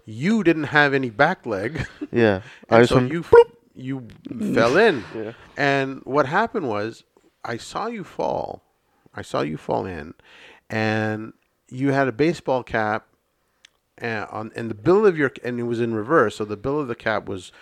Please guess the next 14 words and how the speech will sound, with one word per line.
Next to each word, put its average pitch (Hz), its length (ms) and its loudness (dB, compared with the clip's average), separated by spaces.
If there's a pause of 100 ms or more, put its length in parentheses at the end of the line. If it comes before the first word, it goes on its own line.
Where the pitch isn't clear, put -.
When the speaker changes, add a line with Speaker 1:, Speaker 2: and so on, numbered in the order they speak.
(200)
Speaker 1:
towards 113 260 -2
the 101 100 -6
back 101 300 -6
of 101 100 -12
your 95 100 -6
head. 107 420 -4 (320)
And 110 160 -6
as 170 260 -2
you 135 120 -8
fell, 110 880 -6 (300)
you 117 160 -10
hit - 300 -12
your 156 100 -2
head 110 580 -2